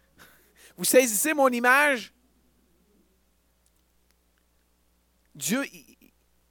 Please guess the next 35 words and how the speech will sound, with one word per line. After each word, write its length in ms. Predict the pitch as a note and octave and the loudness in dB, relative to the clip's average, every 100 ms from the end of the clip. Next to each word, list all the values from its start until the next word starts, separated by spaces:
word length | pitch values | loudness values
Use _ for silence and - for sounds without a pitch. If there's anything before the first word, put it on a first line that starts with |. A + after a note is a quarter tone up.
| _ | _
il 80 | E3 | -8
veut 240 | D#3 A3+ G3+ | -2 -2 -2
montrer 460 | G3 G#3 G3+ A#3+ | -4 -4 -4 -6
à 100 | A#3 | -6
son 220 | - F3 | -4 -6
peuple 280 | - A3+ A3 _ - | -2 -4 -4 _ -16
qui 400 | - A3 A3 G#3 _ _ _ _ _ - | -10 -8 -8 -14 _ _ _ _ _ -8
il 440 | F3 F3+ F3+ D#3+ - _ _ _ _ - | -4 -2 -2 -6 -18 _ _ _ _ -4
est. 240 | F#3+ D#3 _ _ _ _ _ _ _ _ _ | -4 -4 _ _ _ _ _ _ _ _ _
Euh, 200 | C3 D3 C3+ | -8 -6 -8
puis, 380 | - E3 E3+ | -12 -12 -10
oui, 200 | E3 G#3 | -8 -8
la 120 | C4 E3+ | -6 -4
réalité, 520 | F#3 F3+ E3+ A#3+ C4 | -4 -6 -8 -10 -10
c'est 180 | F#3+ D3+ | -10 -12
qu'on, 240 | - - | -12 -12
on 480 | D#3 D3 D3 A2+ C#3+ | -12 -12 -14 -14 -14
se 80 | - | -14
prés-, 340 | D3+ D#3+ D3 | -8 -8 -8
on 140 | C#3+ | -14
se 60 | C#3+ | -12
présente 360 | D#3 D#3 D3+ - | -10 -8 -10 -10
pas 180 | G#3 | -8
devant 300 | F3+ C#3+ C#3+ | -8 -8 -10
Dieu 180 | C3 E3+ | -12 -14
n'importe 420 | D#3+ D3 D#3 - - | -14 -14 -14 -16 -14
comment. 240 | B2+ C#3 - _ _ _ _ _ _ _ _ _ _ _ _ | -14 -14 -20 _ _ _ _ _ _ _ _ _ _ _ _
Puis 100 | D3+ | -6
il 20 | |
y 20 | |
en 80 | E3 | -4
a 60 | G#3 | -4
qui 120 | - | -10
pourraient 480 | - E3 E3 E3+ E3 | -10 -8 -4 -4 -6
mourir. 460 | D3+ D#3+ E3 F3+ | -10 -10 -10 -12